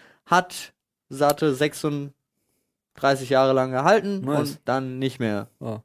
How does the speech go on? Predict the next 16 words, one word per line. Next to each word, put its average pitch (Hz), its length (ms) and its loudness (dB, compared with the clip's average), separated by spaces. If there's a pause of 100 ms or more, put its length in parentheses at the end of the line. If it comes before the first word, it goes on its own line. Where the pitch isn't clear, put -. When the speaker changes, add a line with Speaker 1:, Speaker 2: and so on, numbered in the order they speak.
(120)
Speaker 1:
So. 117 320 0 (480)
Also 135 160 0
Speaker 2:
Ja, 110 60 0
Speaker 1:
hat 160 60 -2
Speaker 2:
Hauptsache 196 320 2
Speaker 1:
beide 226 140 4
Weltkriege 349 480 6
überdauert, 233 540 4
ist 247 160 -6
mir 208 80 0
dabei 196 280 6
eingefallen. 254 640 2 (120)
Speaker 2:
Hauptsache 127 480 -4
Speaker 1:
Krass, 143 300 2
voll 214 180 2
absurd. 139 500 -2